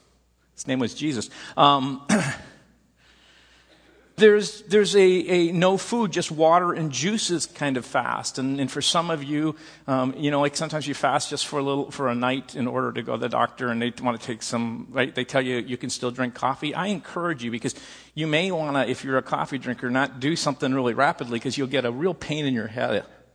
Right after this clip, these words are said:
And you'll be a real pain to others. So, y-, I, you know, think about this whole thing. Sometimes there's a fruit and vegetable fast. Uh,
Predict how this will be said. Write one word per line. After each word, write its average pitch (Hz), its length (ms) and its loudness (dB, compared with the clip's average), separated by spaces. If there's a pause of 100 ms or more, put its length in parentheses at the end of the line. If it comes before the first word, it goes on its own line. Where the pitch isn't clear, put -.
(760)
And 127 140 2
you'll 131 120 2
be 135 140 -2
a 131 80 2
real 156 160 2
pain 160 300 -4
to 135 120 2
others. 117 380 -2 (280)
So, 143 260 4
y-, 147 200 -6 (220)
I, 165 160 6
you 175 140 -4
know, 139 100 2
think 240 360 0
about 135 540 4
this 139 220 4
whole 123 160 -2
thing. 143 220 0
Sometimes 240 320 2
there's 175 160 2
a 170 60 0
fruit 185 260 -2
and 180 100 -6
vegetable 156 480 0
fast. - 480 -8 (2000)
Uh, 151 260 2